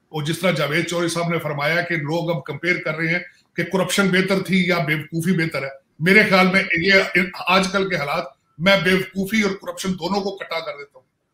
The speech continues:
वो पिछली government होती थी, पिछले लोग होते थे, वो corruption करके लंदन जाते थे,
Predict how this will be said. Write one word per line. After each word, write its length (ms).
वो 120
पिछली 320
government 360
होती 280
थी, 220
पिछले 300
लोग 200
होते 240
थे, 100
वो 120
corruption 420
करके 240
लंदन 320
जाते 280
थे, 160